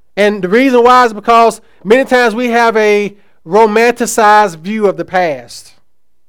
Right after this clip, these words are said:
We see the past as more promising than the future. When the way forward is hard, we have to walk by faith, not by sight, if we're gonna walk at all.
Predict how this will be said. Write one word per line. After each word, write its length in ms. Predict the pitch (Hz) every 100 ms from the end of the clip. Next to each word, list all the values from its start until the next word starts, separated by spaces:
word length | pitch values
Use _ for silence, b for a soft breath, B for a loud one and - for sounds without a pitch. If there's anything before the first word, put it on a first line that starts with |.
| _ _ _ _ _ _ _ _ _ _ _ _ _ _ _ _ _ _
We 160 | 175 190
see 340 | - 269 262
the 160 | 208 208
past 400 | 240 240 240 214
as 120 | 185
more 200 | 202 202
promising 540 | - 226 220 214 196
than 160 | 196 190
the 60 | 185
future. 440 | 220 220 - 139 _ _ _ _ _ _ _ _ _ -
When 160 | 202
the 80 | 208
way 480 | 202 247 240 214 - _ _
forward 420 | _ 233 240 240 202
is 120 | 190
hard, 380 | 233 233 202 202
we 80 |
have 160 | 208 208
to 80 | 190
walk 260 | 175 214 190
by 200 | 202 190
faith, 520 | 226 233 180 139 _ _ _ _ _ _ _ _
not 280 | 165 202 196
by 200 | 190 185
sight, 680 | 180 220 220 151 _ - _ _ _ _ _ _ _ _ _ _ _ _ _ _ _ _ _ _ -
if 200 | 214 208
we're 80 |
gonna 240 | 185 185 180
walk 260 | 185 190
at 80 | 196
all. 300 | 196 208 156